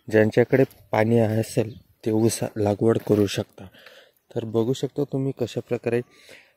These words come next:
सरी काढलेलं आहे, कशा प्रकारे नाही. तर तर बघू शकता याच्यामध्ये पाच फुटाचं अंतर आहे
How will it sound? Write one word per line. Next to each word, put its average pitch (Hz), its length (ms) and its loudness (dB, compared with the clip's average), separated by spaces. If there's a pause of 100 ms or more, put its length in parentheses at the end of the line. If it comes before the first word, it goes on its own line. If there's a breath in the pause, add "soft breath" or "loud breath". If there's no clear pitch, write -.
सरी 117 340 4
काढलेलं 107 500 0
आहे, 107 240 -4 (100)
कशा 113 200 -6
प्रकारे 113 400 -2
नाही. 104 200 -6 (520 loud breath)
तर 117 240 -2 (2000)
तर - 240 0
बघू 110 220 0
शकता 117 360 -4
याच्यामध्ये 131 520 0 (100)
पाच 120 240 -4
फुटाचं - 560 0
अंतर 107 260 -4
आहे 120 100 -2